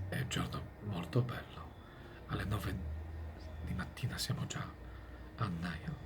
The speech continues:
vicino a Eremo di Charbel. preghiera andiamo anche nel monastero, dove c'è la sua tomba, a mezzogiorno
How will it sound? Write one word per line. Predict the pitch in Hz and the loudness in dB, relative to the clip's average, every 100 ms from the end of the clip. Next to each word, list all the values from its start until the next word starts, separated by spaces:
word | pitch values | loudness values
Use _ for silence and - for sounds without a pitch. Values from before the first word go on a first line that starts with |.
| - - - - - - | -8 -8 -8 -8 -10 -6
vicino | - - 113 95 | 0 2 4 4
a | |
Eremo | 95 87 82 | 2 2 2
di | 64 | 2
Charbel. | - 71 73 76 76 - - 82 - - - - - 95 - - - - - - - - - | 4 6 8 8 8 8 10 10 10 8 6 6 6 8 8 6 6 6 6 4 4 4 6
preghiera | 123 123 127 - - - - - | 8 12 12 12 6 4 4 4
andiamo | - - - - | 4 4 4 4
anche | 101 - - | 4 4 6
nel | 64 64 64 | 8 8 8
monastero, | - 65 - - - - - - - - - - | 6 8 8 8 4 4 4 4 6 6 6 8
dove | 120 - | 8 8
c'è | - | 4
la | - | 4
sua | - 123 | 4 6
tomba, | - 120 - 113 - - - | 6 6 6 2 2 0 2
a | - | 4
mezzogiorno | 107 - 123 127 131 131 131 | 6 8 10 12 12 12 10